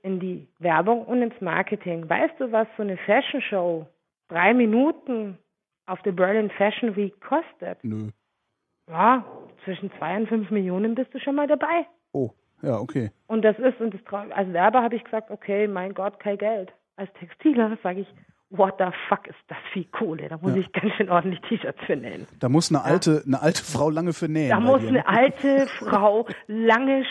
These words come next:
Speaker 1: stricken und nähen, ja. Das ist der Unterschied. Die, für dieses ganze Schein und Sein.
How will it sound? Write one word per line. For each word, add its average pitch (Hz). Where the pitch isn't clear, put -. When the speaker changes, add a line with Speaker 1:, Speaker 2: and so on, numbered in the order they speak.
Speaker 1:
stricken 220
und 220
nähen, 180
ja. 170
Das 269
ist 359
der 214
Unterschied. 214
Die, 240
für -
dieses 220
ganze 277
Schein 254
und 262
Sein. 233